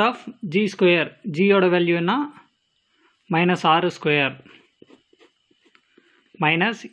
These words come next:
ஏவோட value என்ன? ஒன்பது. சியோட value minus பன்னெண்டு. by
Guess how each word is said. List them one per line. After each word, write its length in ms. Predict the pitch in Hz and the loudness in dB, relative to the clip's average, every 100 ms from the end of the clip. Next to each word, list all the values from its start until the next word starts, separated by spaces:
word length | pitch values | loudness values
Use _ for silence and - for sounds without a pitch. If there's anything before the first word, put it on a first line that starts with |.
| 170 | -2
ஏவோட 240 | 185 196 196 180 | 2 2 2 0
value 200 | 180 175 | 0 0
என்ன? 100 | 175 226 190 165 | -2 -4 -4 -4
ஒன்பது. 360 | 170 156 139 139 - - _ - _ - | -2 -2 -4 -6 -12 -20 _ -20 _ -20
சியோட 380 | - 202 208 190 180 | -2 2 4 4 4
value 280 | 180 185 262 - - _ - 170 | 2 0 -2 -8 -16 _ -4 0
minus 280 | 185 185 - | 0 -2 -2
பன்னெண்டு. 300 | 147 135 120 - - _ _ _ _ _ _ _ _ _ - - _ _ _ _ _ _ _ _ _ - - _ - _ _ _ _ _ _ - _ _ _ 190 | -2 -2 -4 -10 -20 _ _ _ _ _ _ _ _ _ -20 -20 _ _ _ _ _ _ _ _ _ -20 -20 _ -20 _ _ _ _ _ _ -20 _ _ _ -4
by 140 | 156 | 0